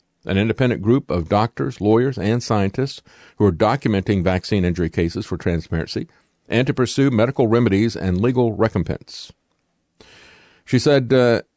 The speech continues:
"If it happened to you or to someone you know, please report this to the Israeli People's Committee."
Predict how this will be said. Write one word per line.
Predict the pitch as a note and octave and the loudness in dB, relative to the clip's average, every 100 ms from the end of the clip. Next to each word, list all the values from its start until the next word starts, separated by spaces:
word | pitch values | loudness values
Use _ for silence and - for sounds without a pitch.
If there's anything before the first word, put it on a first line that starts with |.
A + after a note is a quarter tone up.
| _ | _
"If | D3+ | 0
it | F3 | 2
happened | A3 B3+ B3+ | 2 0 2
to | |
you | G#3 G2 D#2 C#2 F#3+ - _ _ | 4 4 2 -2 -6 -8 _ _
or | C#3 E3+ F#3 | 2 4 4
to | F3+ E3 D#3+ | 2 4 4
someone | - E3+ F3 D3+ | 4 0 2 2
you | B2 | 4
know, | F2+ F2+ C3 | 4 2 0
please | - F3+ G3 F#3 | 2 2 2 -2
report | F3 C#3 B2+ - | 0 2 0 0
this | A2 A2+ | -2 0
to | - A2+ | 0 2
the | A2 | 2
Israeli | F#2+ A#2 B2+ C3 | 2 2 2 0
People's | A#2 A#2+ A2+ A#2+ A2 - | -2 -4 -4 -4 -6 -8
Committee." | - F#2+ F#2+ G2 D#2+ - | -8 -4 0 0 -2 -8